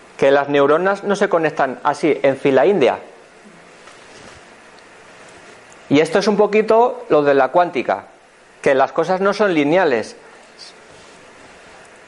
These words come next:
Entonces, desde el yo mental, percibes, es súper importante, hoy os voy a machacar, voy a, ahora que ya me he dado cuenta, con lo de percibir.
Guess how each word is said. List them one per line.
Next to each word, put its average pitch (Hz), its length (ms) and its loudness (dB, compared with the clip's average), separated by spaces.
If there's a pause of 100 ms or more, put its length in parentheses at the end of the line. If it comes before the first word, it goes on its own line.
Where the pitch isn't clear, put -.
(1900)
Entonces, 170 540 0
desde 156 320 2
el 151 100 4
yo 214 200 2
mental, 247 580 0 (1700)
percibes, 226 800 2 (260)
es 143 100 -2
súper 208 260 0
importante, 202 760 0 (160)
hoy 160 240 2
os 202 100 -2
voy 202 120 4
a 190 40 4
machacar, 151 480 -2
voy 143 120 0
a, 143 200 0
ahora 147 220 -2
que 165 80 -6
ya 156 100 2
me 156 80 -2
he - 0 -
dado 151 140 0
cuenta, 170 360 -2 (240)
con 139 140 0
lo 139 100 4
de 135 80 6
percibir. 143 680 -2